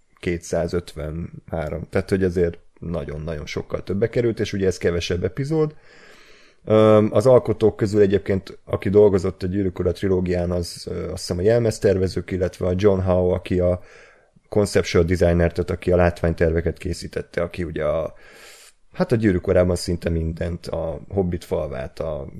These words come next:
Tünde királyságokat, a Sauron kastélyát, ka-, nem kastélyát, hanem Barad-dúrt, meg ezeket, tehát hogy ő-, őt vissza tudták hívni, de a többi alkotó az viszonylag friss. Öm, hát ennyi a, ennyi a, a dolog. Ö,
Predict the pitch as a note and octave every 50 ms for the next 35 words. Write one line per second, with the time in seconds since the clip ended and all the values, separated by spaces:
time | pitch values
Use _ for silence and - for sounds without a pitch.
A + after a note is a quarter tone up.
0 | - - - F#2+ F#2 F2 F2 - - - - - - - - - - - - -
1 | - - - - - C#2+ - - - - - - - - - - F2+ F2 F2 E2+
2 | E2+ E2 E2+ F2 - - - - - - - - F2 - - - - - - -
3 | - - - F#2+ G2+ A2 - - F#2 E2+ - - F2 E2+ D#2+ - - D#2 E2+ F2+
4 | G2 G2+ - F#2 F2+ F#2 F2 F2+ F2 - F#2+ G2 A2 C3 C#3 C#3+ C3 - A#2 G#2+
5 | - G#2+ F2+ - F#2+ F#2 F#2+ F#2 F2+ - G2 F#2+ - - - E2 F2+ F2 G#2+ A#2
6 | - C#3 - - A2 - - C3 A#2+ - - G2+ G2 F2+ F#2 F2+ F2+ F2 F2 -
7 | - F2 F2 E2+ F2 F2+ - - F2 E2+ - - F#2 F2 - F2 F2 F#2 F2 -
8 | - - - E2+ E2 D#2 - - - - - F#2 - - - - _ _ - -
9 | - - - - - - - - - - - _ _ _ _ _ _ - - G2+
10 | G#2 G#2 G#2 G#2 G#2 G#2+ G#2+ G#2 - - - - - - - - - C3+ B2+ -
11 | C#3+ A2 G2+ G2 F#2+ F#2+ F#2+ F#2+ - - - A2 G#2 G2 F#2+ F#2 F#2 F#2 F#2+ G2
12 | F#2 - - - - G2+ G2 B2 D3 E3+ E3 D#3+ D#3 D#3 - - - B2 B2+ B2+
13 | B2+ B2+ C3 C3